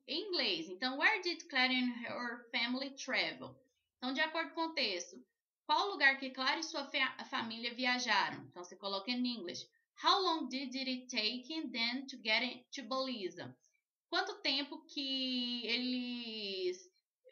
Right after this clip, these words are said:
ficaram em Baliza, o lugar lá que eles ficaram? Quanto tempo que eles ficaram lá? They didn't stay at hotel.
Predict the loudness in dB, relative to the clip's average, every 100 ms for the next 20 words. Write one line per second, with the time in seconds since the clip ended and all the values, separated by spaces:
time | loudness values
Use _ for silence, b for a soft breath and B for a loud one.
0 | -4 -4 2 6 6 4 0 0 -2 -2
1 | -4 -8 -8 0 4 4 2 -2 -4 -10
2 | -10 -2 -2 -2 -6 -6 -6 -8 -8 -14
3 | -12 -10 -2 0 0 -2 -4 -6 _ _
4 | _ -10 -4 0 2 4 2 2 4 4
5 | 4 0 -4 -2 -2 -2 -6 -6